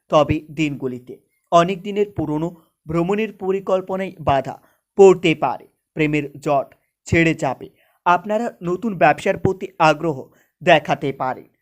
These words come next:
বাড়িতে গুরুজনের শরীর নিয়ে চিন্তা বৃদ্ধি পেতে পারে। সম্পত্তি নিয়ে প্রতিবেশীর সঙ্গে বিবাদ হতে পারে। বৃষ রাশি, আগামী এই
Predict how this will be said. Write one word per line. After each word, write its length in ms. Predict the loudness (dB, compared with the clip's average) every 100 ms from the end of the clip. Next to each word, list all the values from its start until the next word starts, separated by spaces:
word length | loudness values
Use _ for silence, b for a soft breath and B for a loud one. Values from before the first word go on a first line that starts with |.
| _ -2
বাড়িতে 400 | 0 2 -2 -8 -10 -12
গুরুজনের 580 | -6 -4 -2 -2 -4
শরীর 420 | -6 -2 -2 -2 -8
নিয়ে 240 | -12 -18 _ _ _ -8
চিন্তা 340 | -6 -2 0
বৃদ্ধি 520 | 0 -2 -4 -4 -6 -8 b b b
পেতে 320 | 6 6 0
পারে। 320 | -4 -8 -8 -20 _ _ _
সম্পত্তি 520 | 2 2 2 -6 -4
নিয়ে 140 | -4 -4
প্রতিবেশীর 640 | -4 -6 -4 -4 -6 -8 -6
সঙ্গে 260 | -6 -6 -10 -6
বিবাদ 360 | -2 0 -2 -6 _ _ _ -2
হতে 320 | 0 2 -2
পারে। 300 | -4 -6 -10 -16 _ _ -4
বৃষ 260 | 0 0 0
রাশি, 380 | -4 -8 -16 -20 _ _ 0
আগামী 360 | 2 2 -2 -6 _
এই 160 | 0